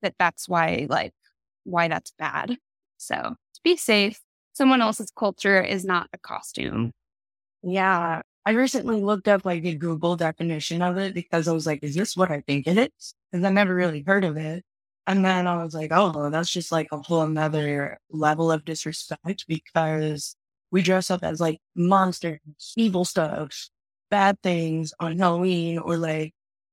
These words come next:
Speaker 2: cute little weird things." But then it's almost like you're making fun of them or you're calling them, like, a monster in, in whatever culture you're dressing up.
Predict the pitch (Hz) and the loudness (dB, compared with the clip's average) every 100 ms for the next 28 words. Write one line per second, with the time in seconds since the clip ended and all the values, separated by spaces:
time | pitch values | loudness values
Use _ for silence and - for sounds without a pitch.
0 | _ - 226 196 185 165 220 214 170 160 | _ 0 2 2 0 2 2 2 0 -2
1 | 165 - 180 147 196 190 180 170 _ _ | -4 -2 -2 2 2 2 0 -2 _ _
2 | _ _ 214 - 214 208 196 190 185 190 | _ _ -2 0 0 0 -2 -2 0 0
3 | 180 180 165 175 196 208 214 220 - 202 | 0 -2 -2 -2 -2 0 0 -2 0 0
4 | 220 190 185 202 208 226 185 185 175 - | 0 0 -2 -2 0 -2 -2 -2 -4 -2
5 | 220 269 277 - 180 170 - _ - 185 | 2 2 0 -4 -10 -12 -16 _ -2 -2
6 | 175 185 185 175 185 185 185 - 185 180 | 0 -2 0 0 0 0 -2 -2 -2 0
7 | 185 180 175 170 165 - - 165 202 | 0 0 -2 -4 -4 -6 -2 0 0